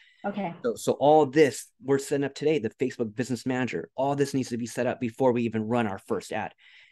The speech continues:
Speaker 2: And, and in our case, again, it's gonna be the like ad. So yeah, we're doing all the setup right now.
Speaker 1: Nice.
Speaker 2: So, so this is our custom audiences. This will start putting a bunch of audiences,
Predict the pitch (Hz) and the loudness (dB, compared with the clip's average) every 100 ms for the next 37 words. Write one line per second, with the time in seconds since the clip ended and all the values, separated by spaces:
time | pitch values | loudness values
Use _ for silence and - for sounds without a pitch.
0 | _ - 113 110 107 110 104 - - 120 | _ -2 0 0 -2 -4 -4 -8 -2 -2
1 | 127 127 117 110 120 113 120 104 107 117 | 0 0 -2 0 0 0 -2 0 0 0
2 | 139 143 - - 113 104 - _ _ _ | -2 -6 -8 -2 0 0 -6 _ _ _
3 | _ 123 107 98 117 117 113 113 - 110 | _ -2 -2 0 2 2 0 -2 -2 -2
4 | 104 92 95 - - - _ _ 240 202 | -2 -6 -6 -10 -20 -20 _ _ -4 -4
5 | 110 - 127 - - 127 139 175 175 160 | -4 -4 -4 0 2 6 6 6 2 2
6 | - 165 - 151 135 135 120 - 101 120 | 0 -2 0 -2 0 0 -2 -4 -4 -4
7 | 139 135 127 139 113 143 123 120 120 113 | -4 -4 -2 -2 0 -2 -2 -2 -4 -6
8 | - 123 120 107 107 | -4 -2 0 0 -4